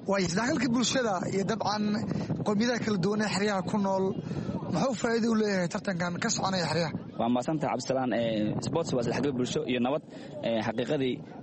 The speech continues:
Speaker 2: inta iskugu imaata, inta ciyaaraysa ma ahane, inta iskugu imaataa fahmi kartaa, iyo crowd isuu yahay, iyo population-ka meeshan iskugu imaado galab walbo. Ee, insha Allahu tacaala waxaan dareemayaa inay tahay dhexgal aad u wanaagsan. Ee, isdhexgal bulshona way tahay, qowmiyad kala duwanna way ka soo qayb galeen. Ee, boqolkiiba boqol waxaan rajaynaynaa mustaqbalka inaan,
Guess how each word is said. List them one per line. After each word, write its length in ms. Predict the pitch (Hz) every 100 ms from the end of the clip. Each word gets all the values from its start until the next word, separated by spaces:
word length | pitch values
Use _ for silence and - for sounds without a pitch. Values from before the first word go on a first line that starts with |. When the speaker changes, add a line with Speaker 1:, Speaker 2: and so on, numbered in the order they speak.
| -
Speaker 2:
inta 220 | - 160
iskugu 240 | 147 - 160
imaata, 220 | 143 120
inta 120 | 160 147
ciyaaraysa 360 | 135 139 131
ma 100 | 135
ahane, 220 | 131 135 131
inta 180 | 143
iskugu 220 | 135 - 151
imaataa 280 | 135 120 113
fahmi 240 | 143 123
kartaa, 280 | 113 - 123
iyo 100 | 113
crowd 240 | 131 135 139
isuu 200 | - 135
yahay, 220 | 131 139
iyo 200 | 117 120
population-ka 440 | 113 110 139 131 123
meeshan 180 | 131 110
iskugu 200 | - 135
imaado 220 | 123 117
galab 180 | 123 131
walbo. 260 | 123 123 151 - -
Ee, 260 | - 117 117
insha 180 | 123 147
Allahu 180 | 135 120
tacaala 260 | - 131 123
waxaan 200 | 113 117
dareemayaa 420 | 131 131 123 117
inay 240 | 123 127 113
tahay 260 | - 110 110 110 -
dhexgal 360 | - 117 113 110
aad 200 | 139 139
u 60 | 131
wanaagsan. 360 | 120 107 - - - -
Ee, 260 | - 113 113
isdhexgal 300 | 117 - 147
bulshona 300 | 127 131 123
way 140 | 127
tahay, 200 | 131 131
qowmiyad 360 | 123 240 123 147 -
kala 200 | - 135 147
duwanna 340 | 131 143 131
way 140 | 117 120
ka 100 | 131
soo 140 | -
qayb 160 | 120 113
galeen. 240 | 123 135 139
Ee, 140 | 123 120
boqolkiiba 360 | 107 139 170 127
boqol 240 | 120 131
waxaan 200 | 120 123 120
rajaynaynaa 460 | 113 135 123 123
mustaqbalka 400 | 113 - 123 117
inaan, 260 | 107 127 117